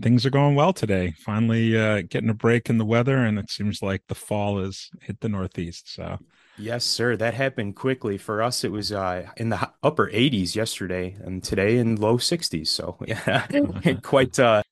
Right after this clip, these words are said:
Speaker 2: smack in the face for sure.
Speaker 1: Mm-hmm.
Speaker 2: All right, awesome. So we'll jump right into it here. First question I got for you, just kind of a, a w-,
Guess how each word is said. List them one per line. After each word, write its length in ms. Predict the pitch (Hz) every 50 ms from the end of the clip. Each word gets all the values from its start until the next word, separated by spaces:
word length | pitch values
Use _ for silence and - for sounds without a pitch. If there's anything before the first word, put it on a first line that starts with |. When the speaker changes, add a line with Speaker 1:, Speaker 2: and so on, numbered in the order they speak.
| _ _
Speaker 2:
smack 360 | - - - 127 123 123 123
in 100 | 123 113
the 40 | 113
face 480 | 98 - 110 92 90 90 - - - - _ _ _
for 80 | 101
sure. 380 | 98 - - 107 92 82 80 - _ _ _ _ _ _ _ _ -
Speaker 1:
Mm-hmm. 240 | 87 87 101 - -
Speaker 2:
All 120 | 196 -
right, 200 | 165 165 135 101
awesome. 520 | 98 120 131 147 143 - - 113 98 92
So 160 | - - 120 117
we'll 100 | 127 139
jump 300 | 123 - 147 151 147 -
right 180 | 147 135 139
into 280 | 139 143 131 - 147 139
it 60 | 127
here. 360 | 135 139 143 143 139 131 - _ _
First 240 | - 190 165 - -
question 280 | 165 135 123 - 139
I 60 | 120
got 240 | 113 117 110 117 -
for 140 | - 117 110
you, 120 | 107 107
just 200 | 104 110 110 -
kind 180 | - 123 113 107
of 80 | 101 98
a, 120 | 95 92 85 85 - -
a 80 | 104
w-, 220 | 101 98 98 -